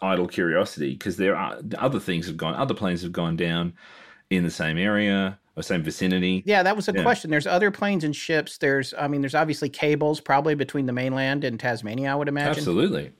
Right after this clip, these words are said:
Speaker 1: Yeah, yeah. Well, we run our internet, uh, from Tasmania.
Speaker 2: Oh, it, it goes from Tasmania to you?
Speaker 1: Goes from, yeah, no, it
Speaker 2: <laughs>
Speaker 1: goes from
Speaker 2: Is
Speaker 1: us
Speaker 2: that where
Speaker 1: to
Speaker 2: the, yeah.
Speaker 1: Tasmania.
Speaker 2: <laughs> Well, and
Speaker 1: That's
Speaker 2: that's the question, though. I mean, it occurs to me now that I said it kind of flippantly in part one, I, that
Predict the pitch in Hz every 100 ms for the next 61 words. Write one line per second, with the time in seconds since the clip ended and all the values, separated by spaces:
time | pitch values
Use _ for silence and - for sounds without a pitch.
0 | - 127 170 180 98 104 110 123 101 101
1 | 151 95 82 - - 85 80 78 - 80
2 | 78 82 - 80 82 73 71 165 160 143
3 | 160 - 160 170 156 - 143 - 143 135
4 | 147 147 135 127 131 196 277 - - 90
5 | - - 131 - - - 208 - 185 -
6 | 190 147 170 160 160 151 143 131 156 135
7 | 165 - - - - - - - - -
8 | 170 190 196 185 170 - 208 - 165 147
9 | 143 151 156 147 143 - _ 156 - 143
10 | - 196 196 143 139 135 120 135 117 131
11 | 113 - 143 135 110 110 101 123 107 127
12 | 127 113 - 113 123 135 135 -